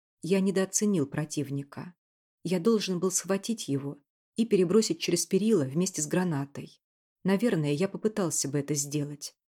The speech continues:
если бы он не застал меня врасплох. Тогда он отпустил бы гранату вам под ноги. А я прыгнул бы вслед за ним, точнее, попробовал бы. Наверняка это было бы уже, так сказать, горчицей после обеда.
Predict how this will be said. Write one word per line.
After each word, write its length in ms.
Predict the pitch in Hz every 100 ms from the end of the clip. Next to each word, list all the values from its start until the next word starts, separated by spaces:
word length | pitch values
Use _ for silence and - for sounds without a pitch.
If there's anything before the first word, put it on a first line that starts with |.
| _ -
если 320 | 190 220 160
бы 160 | 143
он 100 | 180
не 80 | 165
застал 400 | 143 147 - 165
меня 220 | 170 156
врасплох. 760 | 160 175 - - 143 147 - - _ _ _ _ _ _ _ _
Тогда 340 | 175 165 220
он 100 | 262
отпустил 460 | 240 - 180 - 202
бы 100 | 190
гранату 440 | 175 165 151 156
вам 220 | 151 156 165
под 260 | 143 139
ноги. 460 | 143 143 143 156 170 _ _ _ _ _ -
А 120 | 160
я 160 | 151
прыгнул 340 | 151 165 147 156
бы 100 | 147
вслед 300 | - 156 139
за 140 | 160
ним, 340 | 139 147 196 214 _ _ _ -
точнее, 400 | 165 - 220 214
попробовал 600 | 214 208 175 135 135 139
бы. 260 | 147 165 - _ _ _ _
Наверняка 580 | 175 180 185 202 - 247
это 240 | - 208 165
было 200 | 196 180
бы 100 | 175
уже, 160 | 180
так 160 | 170 165
сказать, 460 | - 160 160 - - _
горчицей 580 | - 190 - 165 - 143
после 360 | 147 143 156
обеда. 500 | 156 143 139 139 156